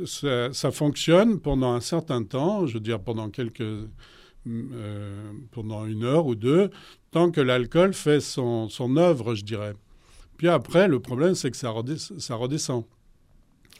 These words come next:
Alors, qu'est-ce qui s'est passé pendant cette, euh, pendant ce temps-là ? Eh ben, c'est que l'alcool est un anesthésique. Et l'alcool anesthésie les douleurs du corps, hein, comme, euh, ce qu'on voit dans tous les films, on va utiliser l'alcool pour faire une opération, pour faire,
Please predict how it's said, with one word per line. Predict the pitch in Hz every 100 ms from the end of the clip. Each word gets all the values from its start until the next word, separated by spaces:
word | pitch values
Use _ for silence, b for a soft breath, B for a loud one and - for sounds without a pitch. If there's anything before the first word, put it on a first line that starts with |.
| b b b b
Alors, | 127 131
qu'est-ce | 131 208 -
qui | 170
s'est | -
passé | - 123 - 170
pendant | 185 147 127 127
cette, | - 123 -
euh, | 117 107 104 101 107 143 113
pendant | 123 127
ce | 123
temps-là ? | - 117 110 101 - B B B B
Eh | 131
ben, | 139 165
c'est | 160 127
que | 139 123 113 - -
l'alcool | 143 160 170 185
est | -
un | 127
anesthésique. | 143 175 160 - 110 95 98 - - _ _ _ _ _ _ _ _ _ _ b b -
Et | 117
l'alcool | 127 120 165 170 151
anesthésie | 127 127 - 123 110 127
les | 113
douleurs | 104 110 110
du | 110 98
corps, | 143 151 190 120
hein, | 123
comme, | 131 107 107
euh, | 101 98 104
ce | 113
qu'on | - 107
voit | 104 113
dans | 101
tous | 95 110
les | 98
films, | - 120 127 123
on |
va | 104
utiliser | 107 98 104 98 104
l'alcool | 104 98 120 117
pour | 117 -
faire | 107
une | 101
opération, | 104 113 101 101 - 110 113
pour | 113 107
faire, | 110